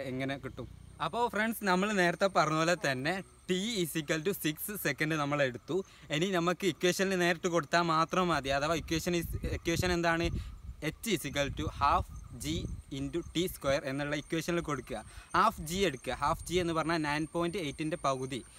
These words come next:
എത്രയാണ്? ഫോർ പോയിന്റ് നയൻ into ടി സ്ക്വയർ. ടി സ്ക്വയർ എത്രയാണ്? ആറ് സ്ക്വയർ. അഥവാ ഫോർ പോയിന്റ് നയൻ into തേർട്ടി സിക്സ്. അഥവാ എത്രയാണ് വാല്യൂ വരുന്നത്? നൂറ്റി എഴുപത്തിയാറ്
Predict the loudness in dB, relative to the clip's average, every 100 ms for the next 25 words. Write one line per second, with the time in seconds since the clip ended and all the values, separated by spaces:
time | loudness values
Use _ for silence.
0 | -12 -10 -4 0 2 2 -2 -6 -12 -10
1 | -2 -2 -2 -2 0 -2 -4 -4 -2 -2
2 | -4 -10 -6 -4 -2 -2 -2 -4 -12 -2
3 | 2 2 2 -2 -2 -2 0 2 2 2
4 | 2 2 2 -2 0 2 4 2 -2 -6
5 | -8 0 2 2 -2 -12 -20 -8 -4 0
6 | 2 2 2 -8 -2 0 0 0 0 0
7 | -2 -4 -2 0 -2 -2 -4 -4 0 -2
8 | -2 -14 -20 -20 -8 -4 -4 -2 -2 -2
9 | -4 -6 -8 -12 -16 -18 -10 -2 2 2
10 | 2 4 6 6 4 4 4 4 4 2
11 | 0 -2 -6 -20 -20 -20 -20 -20 -20 -20
12 | -20 -12 -4 0 0 -2 -2 0 0 0
13 | 2 2 2 0 2 4 6 4